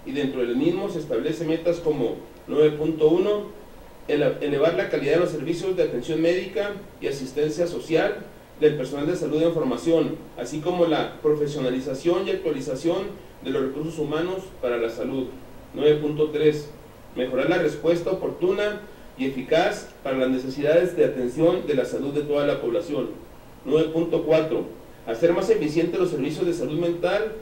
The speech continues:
y atención a las adicciones con enfoque derecho humanista, ajustados a un modelo de atención integral a toda la población.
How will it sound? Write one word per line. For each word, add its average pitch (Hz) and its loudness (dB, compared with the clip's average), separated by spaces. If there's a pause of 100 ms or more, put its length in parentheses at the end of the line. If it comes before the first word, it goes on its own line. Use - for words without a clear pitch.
(200)
y 147 2
atención 135 2
a 143 0
las 131 0
adicciones 170 2 (240)
con 139 2
enfoque 170 2
derecho 143 0
humanista, 135 0 (380)
ajustados 147 2
a 135 0
un 156 4
modelo 180 4
de 170 6
atención 156 0
integral 165 2
a 131 -4
toda 147 4
la 131 -2
población. 123 -2